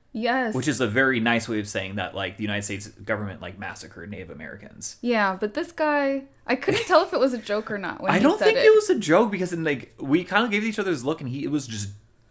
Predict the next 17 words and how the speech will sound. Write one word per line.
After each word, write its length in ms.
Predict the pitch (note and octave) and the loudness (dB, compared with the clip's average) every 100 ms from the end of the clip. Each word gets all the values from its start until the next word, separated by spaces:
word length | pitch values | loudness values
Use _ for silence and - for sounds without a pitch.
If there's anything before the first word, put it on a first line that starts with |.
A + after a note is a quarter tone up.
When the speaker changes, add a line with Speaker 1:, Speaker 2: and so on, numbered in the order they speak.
| _ - | _ -4
Speaker 2:
dead, 320 | A#2 G#2+ G#2+ - | -2 -2 -4 -6
like, 260 | G#2 G2+ | -6 -4
deadpan. 540 | G#2+ G2 G2 E2+ A#1+ - - | -4 -6 -6 -14 -14 -18 -14
Speaker 1:
So, 220 | - B3+ A3 | -6 -4 0
that's 240 | A#3 A#3 | -2 0
something, 400 | B3+ B3 B3 - - - | 0 2 0 -2 -8 -6
a 80 | A#3 | -2
form 240 | B3+ B3+ | 2 2
of 140 | C4+ | 2
humor, 320 | D4 F#4+ G4+ C4+ | 0 0 0 0
though. 220 | E3+ F3 | 0 2
Speaker 2:
<laughs> 40 | |
Speaker 1:
Maybe 220 | - G3+ | 4 6
Speaker 2:
I 20 | E3 | 4
Speaker 1:
it 40 | - | 6
Speaker 2:
mean, 20 | |
Speaker 1:
was. 360 | C#4+ A3 G#3 | 8 8 4